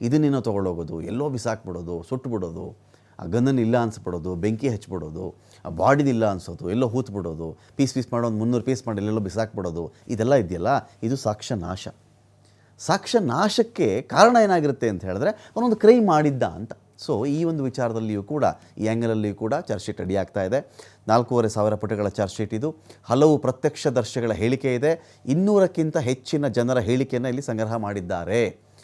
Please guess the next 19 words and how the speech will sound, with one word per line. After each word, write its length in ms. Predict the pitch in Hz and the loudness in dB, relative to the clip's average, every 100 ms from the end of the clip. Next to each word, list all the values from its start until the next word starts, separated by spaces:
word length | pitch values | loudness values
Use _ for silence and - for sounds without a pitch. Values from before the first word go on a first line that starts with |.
| _ _ _ - | _ _ _ -2
ಫಸ್ಟು 460 | 107 - 143 107 | -2 0 0 4
ಇನ್ಸಿಡೆಂಟ್ 360 | 117 110 135 120 | 2 2 0 4
ಆದಾಗ 340 | 117 117 104 92 107 147 - _ | 4 4 2 0 0 0 -6 _
ಯಾರೂ 520 | 90 110 120 117 117 123 | 0 6 6 6 4 2
ಗೊತ್ತಿಲ್ವಂತೆ, 840 | 110 117 104 95 82 98 87 85 _ | -2 -2 -2 -2 -2 0 -2 -4 _
ಯಾರಿದ್ರ 440 | - 127 143 123 92 | -4 0 0 0 -4
ಸಾಕ್ಷಿ, 540 | 90 104 - 98 80 - - | -4 -6 -6 -8 -8 -10 -4
ಯಾರು 180 | 107 127 | 0 0
ಬಂದು 160 | 123 117 | 0 0
ನೋಡಿದ್ರಂತೆ, 720 | 117 113 104 87 85 82 - - | 0 0 -2 -4 -6 -8 -10 -8
ಶೆಡ್ 180 | 131 113 | -4 0
ಒಳಗಡೆ 340 | 113 113 123 | 2 4 6
ಆಯ್ತಂತೆ, 540 | 120 107 98 87 85 78 - - | 6 4 0 -6 -6 -8 -10 -8
ಹಾಂ, 140 | 131 | -4
ಯಾರು 300 | 123 101 127 | -2 0 0
ಗೊ-, 240 | 113 90 92 | 0 -4 -2
ಗೊತ್ತಿದ್ರೆ 340 | 107 123 123 | -2 -2 -4
ಸೆಕ್ಯೂರಿಟಿ 380 | 120 110 117 120 | -4 -4 -4 -2
ಗೊತ್ತಿರುತ್ತೆ, 680 | 113 117 110 92 120 - | -2 -2 -2 -2 -6 -8